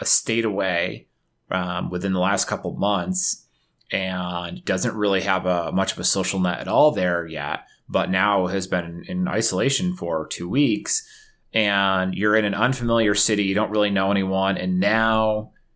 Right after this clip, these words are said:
you can't leave your apartment. They, you know, it's a sm-, it's a small apartment. It's not even really fully furnished yet 'cause they just got there.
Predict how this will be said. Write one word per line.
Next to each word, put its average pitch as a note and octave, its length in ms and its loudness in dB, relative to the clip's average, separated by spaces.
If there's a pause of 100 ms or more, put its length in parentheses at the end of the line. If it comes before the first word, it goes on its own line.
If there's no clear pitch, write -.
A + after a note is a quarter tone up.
(180)
you G#2+ 140 -6
can't B2+ 260 -2
leave A2 180 0
your F#2+ 140 0
apartment. A#2 680 0 (320)
They, G#2+ 160 0
you G2+ 60 2
know, F#2 160 2
it's F2+ 120 -2
a F#2 60 -2
sm-, G#2 340 0
it's G2+ 180 -6
a G2+ 40 -4
small C3 360 4
apartment. B2+ 580 0
It's A2 120 0
not A#2 100 2
even G2 160 0
really F2 180 0
fully E2 220 -6
furnished C3 480 0
yet B2+ 260 2
'cause F#2 120 -8
they F2 100 -6
just - 200 -6
got B2+ 320 0
there. A#2 440 2